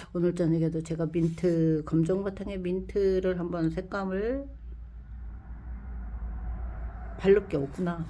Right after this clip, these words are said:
어, 제가 다 발랐네요. 이제 또 초벌을 해야 될 것 같아요. 그래서 제가 오늘 요렇게, 어, 밤색, 어, 민트도 굉장히 고급스러워요.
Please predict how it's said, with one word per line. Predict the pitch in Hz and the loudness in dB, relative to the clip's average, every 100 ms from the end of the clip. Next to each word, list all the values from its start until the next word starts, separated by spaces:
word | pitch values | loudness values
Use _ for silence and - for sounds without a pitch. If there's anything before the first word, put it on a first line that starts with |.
| - - | -10 -4
어, | 175 165 | 0 0
제가 | 180 190 196 | 0 -2 -2
다 | 165 165 | -2 -2
발랐네요. | 170 160 196 214 185 180 190 185 165 151 | 0 0 0 0 0 2 0 -2 -2 -2
이제 | 170 185 185 | 0 -2 0
또 | 208 202 | 0 0
초벌을 | 240 233 214 202 302 381 - - - - - - - | -2 2 2 4 2 0 -8 -20 -20 -20 -20 -20 2
해야 | 302 285 | 6 6
될 | 185 | 4
것 | 175 - | -2 -4
같아요. | 135 - - - - | -6 -10 -12 -14 -10
그래서 | - 185 180 233 240 - | -2 0 0 -4 -4 -14
제가 | - 165 180 | -8 -2 0
오늘 | 180 190 190 196 190 190 185 185 - - - - - - - - - - | 2 4 6 6 4 2 0 -8 -20 -20 -20 -20 -20 -20 -20 -20 -18 -4
요렇게, | 190 180 180 - - - - - - - - - - - - - - - - - - - - - - - - - | -2 -2 -4 -16 -14 -14 -16 -20 -20 -20 -20 -20 -20 -20 -20 -20 -20 -20 -20 -20 -20 -20 -20 -20 -20 -20 -20 -16
어, | 175 156 151 151 147 143 139 139 135 | -8 -4 -2 -4 -4 -6 -8 -10 -12
밤색, | - 170 190 - 254 - - - - - - - - | -8 -4 -4 -2 -2 -4 -18 -20 -20 -20 -20 -20 -8
어, | 156 156 | -6 -2
민트도 | 180 190 233 233 240 226 | -2 0 2 4 4 2
굉장히 | 180 180 208 196 | 0 0 -2 -6
고급스러워요. | - 202 220 - 208 156 143 170 - | -2 -2 -2 -2 2 2 2 -2 -6